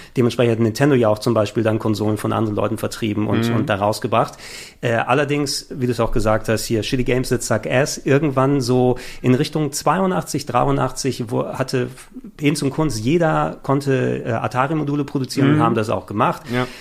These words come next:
Speaker 1: Einfach Werbespiele über irgendwie Hundefutter wurden da rausgebracht.
Speaker 2: <laughs> Ja.
Speaker 1: Das Billigste vom Billigsten. Und du hattest auf einmal so viele Module, die da waren, ne? Obwohl du so viel Geld damit machen konntest in den Ende siebziger bis Anfang achtziger hinein.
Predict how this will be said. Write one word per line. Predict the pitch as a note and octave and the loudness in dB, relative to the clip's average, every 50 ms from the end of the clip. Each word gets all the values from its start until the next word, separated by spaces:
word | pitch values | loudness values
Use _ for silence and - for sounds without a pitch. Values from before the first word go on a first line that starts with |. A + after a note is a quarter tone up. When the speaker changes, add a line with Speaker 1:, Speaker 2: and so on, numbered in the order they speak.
| - - - - | -20 -20 -18 -8
Speaker 1:
Einfach | - C3 B2 B2+ - B2+ A#2 - - - - | -4 -4 -4 -2 -2 -2 -2 -2 -6 -8 -8
Werbespiele | D#3 C3 - C3+ C#3 D3 D3 D3+ C#3+ - - D3 C#3+ C#3 C3 C3+ C3+ | -4 0 2 2 2 2 2 0 -2 -4 -4 -4 -2 2 2 4 4
über | C#3+ - C3 A#2 B2+ C#3+ | 2 2 0 0 -2 0
irgendwie | C#3+ C3 B2 B2+ A#2 A#2 | 2 0 0 0 0 0
Hundefutter | G2 C#3+ G3 G3 E3 - - E3+ D#3 - E3 D3+ C3+ | 2 2 4 4 2 0 0 -2 0 2 2 2 4
wurden | C#3+ D3+ C#3+ C#3 | 2 2 2 4
da | C3+ C3 B2+ | 2 2 2
rausgebracht. | A#2+ B2+ B2+ B2 - - C3+ A2+ B2 A#2+ A#2+ B2 A#2+ - - | 2 2 2 0 0 -2 0 2 2 2 2 2 0 -2 0
Speaker 2:
<laughs> | |
Ja. | - C3+ B2+ B2 A#2+ | 2 2 2 2 2
Speaker 1:
Das | - B2+ A2 C3 | 0 -2 0 2
Billigste | A#2+ D#3+ D#3+ D3+ D3 - - | 2 2 2 2 0 -2 -2
vom | C3+ - B2+ A#2+ | 0 2 2 2
Billigsten. | C#3+ C#3+ D#3 C#3+ - - | 2 2 2 0 0 0
Und | C#3 | 0
du | C3 | 0
hattest | C#3 D3 C#3 C#3+ | 0 0 0 -2
auf | C#3 - | -4 -2
einmal | D3 C3+ B2+ | -2 -2 -2
so | A#2+ A2+ D3+ | -2 -2 -4
viele | G#3 - - F#3 D3+ | -4 -2 -2 -2 0
Module, | C#3 B2+ A#2 A2 - E3+ A#3 G#3+ C3+ | 0 0 -2 -4 -4 -4 -4 -4 -2
die | - A2 | -2 -2
da | G#2+ G#2+ F#2+ | -2 -2 -2
waren, | G2 G2 G2 G#2 A2+ C3 C3 | -4 -4 -4 -2 -2 0 0
ne? | C3+ D3 - | 0 0 0
Obwohl | - B2+ G#2+ G#2+ A2+ C#3 G3+ A3+ | -2 -4 -4 -4 -2 -2 0 0
du | G#3 G3+ D#3+ | 0 -2 -2
so | C3+ E3 D#3 | -2 -4 -4
viel | - D3+ C3 | -4 -4 -4
Geld | A#2 A#2+ A#2 C3 D3 C#3+ - - - | -2 0 0 0 0 -2 -4 -4 -2
damit | B2+ A#2 A#2+ A#2+ - | -2 -2 -2 -2 -2
machen | A#2 A#2+ A#2+ C3+ B2+ | -2 -2 0 0 -2
konntest | - A#2+ A#2 A2+ A#2 G#2+ - | 0 0 0 0 -2 -4 -4
in | - - A#2+ A2 | -4 -4 -2 0
den | A2+ A2 G#2+ A2 | 2 2 0 0
Ende | - - A#2 B2 B2 | 0 0 0 0 0
siebziger | A2 A2 A#2 A#2 - - B2 A2+ A2 | 0 0 -2 -4 -4 -2 -2 0 -2
bis | A2 A2 A2 | -2 -2 -2
Anfang | A#2 A2+ G#2+ - A2+ | -2 -2 -2 -2 -2
achtziger | A2+ A#2+ - - D3+ C3+ C3+ | -2 -2 -2 -2 -2 -2 0
hinein. | B2+ B2+ B2 B2 B2 B2 B2 B2+ B2+ | 0 0 2 2 2 2 2 0 0